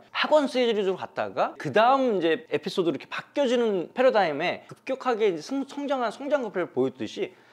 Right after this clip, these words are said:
스트레이키즈도 약간 그 비슷한 형태가 좀 됩니다. 그래서 이때 아-, 아시겠지만 멤버 전원들이 음악을 굉장히 잘 만들었고 무엇보다 퍼포먼스가 굉장히 유니크했죠.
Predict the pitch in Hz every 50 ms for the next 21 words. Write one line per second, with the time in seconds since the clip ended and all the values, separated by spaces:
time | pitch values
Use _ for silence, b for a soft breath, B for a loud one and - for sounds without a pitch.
0 | B B - - - - 311 320 302 311 - - 220 180 165 208 175 - - -
1 | 185 160 156 - - - 220 214 214 - 302 277 240 208 170 - 208 196 190 180
2 | 156 135 127 104 98 98 95 92 107 123 127 151 - B B B B 175 185 -
3 | _ - 277 277 269 269 226 - - - - 156 175 - - 214 208 190 - -
4 | - 196 185 202 208 208 196 180 B B B B B B _ 131 139 160 190 208
5 | 220 247 247 233 - - - 135 156 175 185 185 180 165 156 165 160 190 185 156
6 | 135 131 143 160 160 156 151 165 170 165 - - 120 123 131 139 143 143 143 -
7 | - 147 127 101 - 123 123 131 123 - - - - _ - 143 208 233 - 262
8 | 247 254 254 240 - - 302 - - - 294 277 262 240 - 208 202 220 202 -
9 | - 151 165 233 233 180 - 147 180 208 208 - - 98 - - -